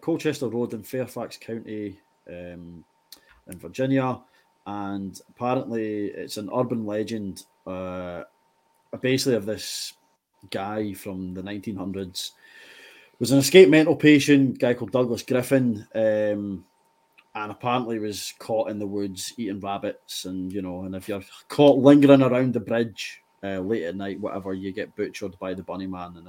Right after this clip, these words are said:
that's, that's where the, the theory or the original story came from. Um, and then there's always, you know, myths and legends spiraled from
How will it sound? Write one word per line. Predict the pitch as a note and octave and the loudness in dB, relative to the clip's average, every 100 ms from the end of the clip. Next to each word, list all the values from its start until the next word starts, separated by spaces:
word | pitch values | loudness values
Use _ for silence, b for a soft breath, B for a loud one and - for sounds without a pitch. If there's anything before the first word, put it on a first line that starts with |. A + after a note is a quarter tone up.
| F2+ | -14
that's, | G2 - - | -12 -10 -8
that's | A#2+ A#2+ - | -6 -8 -8
where | A#2 B2 B2 A2 | 2 4 4 2
the, | A2 A2 | 0 -2
the | F#2+ G#2 | -4 -8
theory | - C#3 C3+ C#3 A#2+ F#2+ | 0 6 8 8 6 0
or | A2+ | -8
the | G#2+ G#2+ | -6 -8
original | G#2 A2+ B2 B2+ A#2 G2 | -6 -2 -2 0 -2 -4
story | - A2+ A2 G#2 | -6 -4 -4 -4
came | G#2 G2 | -6 -10
from. | - F2+ F2+ _ b b b b b b _ A2 | -8 -10 -12 _ b b b b b b _ -4
Um, | G#2 G2 F#2 | -2 -2 -2
and | G2 G2 | -4 -4
then | F#2+ | -2
there's | F#2+ G2 | -2 -2
always, | G2+ G2+ F#2+ F2+ - | -2 0 -2 -6 -12
you | G#2 | -12
know, | E2+ E2 _ | -12 -14 _
myths | - F#2+ - - | -12 -12 -10 -10
and | F#2+ | -8
legends | F2+ F#2 F#2+ F#2 | -6 -8 -8 -8
spiraled | - - F#2+ F#2+ F2+ F2 | -8 -6 -4 -4 -6 -8
from | F#2+ F2+ F2+ | -8 -6 -6